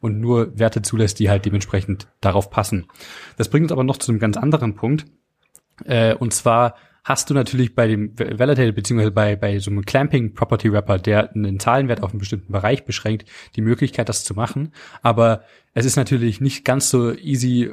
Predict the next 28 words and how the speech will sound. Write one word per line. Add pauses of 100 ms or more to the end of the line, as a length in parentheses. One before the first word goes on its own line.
beziehungsweise
erstmal
nicht
so
offensichtlich,
dass
man
irgendwie
eine
Möglichkeit
hätte,
da
auch
was
rauszureichen,
von
wegen, (240)
dieser
Wert
passt
aber
nicht. (220)
Also
zum
Beispiel
bei
dem
Clamping-Beispiel,